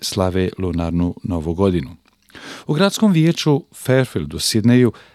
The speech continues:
dvadeset jedan posto ili više od jedne petine stanovništva je porijeklom iz Vijetnama. U Vijetnamu lunarna Nova godina je poznata kao Tet, a velika vijetnamska zajednica u Fairfieldu također ima svoje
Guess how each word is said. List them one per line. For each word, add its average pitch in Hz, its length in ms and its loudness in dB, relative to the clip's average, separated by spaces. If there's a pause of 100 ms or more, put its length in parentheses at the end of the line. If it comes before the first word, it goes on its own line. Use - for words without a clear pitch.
dvadeset 127 560 -2
jedan 120 280 0
posto 117 440 -2
ili 80 140 -4
više 98 280 0
od 92 100 0
jedne 98 280 0
petine 101 380 0
stanovništva 107 680 0
je 113 60 0
porijeklom 92 580 -2
iz 92 140 -2
Vijetnama. 95 540 0 (880)
U 143 80 0
Vijetnamu 165 640 2
lunarna 95 480 0
Nova 95 260 0
godina 104 320 2
je 110 60 2
poznata 98 540 -2
kao 101 280 -4
Tet, - 480 -4 (380)
a 90 280 -4
velika 139 420 0
vijetnamska 110 640 0
zajednica 95 560 0
u 80 60 -6
Fairfieldu 120 680 -2 (260)
također 151 420 0
ima 131 200 6
svoje 98 360 0